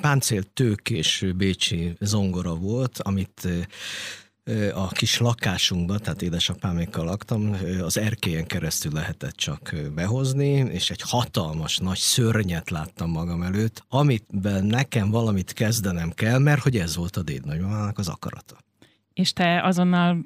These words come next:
Speaker 2: kedvesen odaugrattál a zongorához, hogy játszani szeretnél rajta, vagy ellenkeztél?
Speaker 1: Nem, nem, ö,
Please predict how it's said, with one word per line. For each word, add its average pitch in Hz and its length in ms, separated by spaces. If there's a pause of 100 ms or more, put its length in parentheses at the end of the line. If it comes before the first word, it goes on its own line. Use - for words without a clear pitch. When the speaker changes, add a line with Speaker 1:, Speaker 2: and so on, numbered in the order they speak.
Speaker 2:
kedvesen 170 520
odaugrattál 165 640
a 165 60
zongorához, 160 640
hogy 175 100
játszani 170 520
szeretnél 233 500
rajta, 226 400
vagy 202 260
ellenkeztél? - 920 (320)
Speaker 1:
Nem, 131 320
nem, 123 300
ö, 117 240